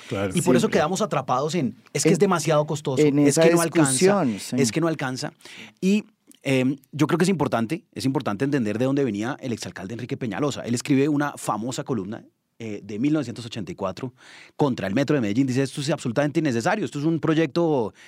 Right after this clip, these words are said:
Speaker 2: eh, eh, suntuoso, no les gustan los metros, de, de, es que eso aquí se orina la gente debajo del metro".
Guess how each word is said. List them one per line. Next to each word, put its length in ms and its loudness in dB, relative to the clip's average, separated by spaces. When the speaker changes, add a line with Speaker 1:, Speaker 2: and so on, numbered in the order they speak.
Speaker 2:
eh, 440 -4
eh, 80 0
suntuoso, 720 0
no 100 4
les 140 4
gustan 320 0
los 100 2
metros, 380 0
de, 180 0
de, 180 -6
es 100 -8
que 100 -2
eso 100 0
aquí 160 0
se 100 2
orina 280 2
la 100 -2
gente 280 -2
debajo 340 0
del 100 2
metro". 460 0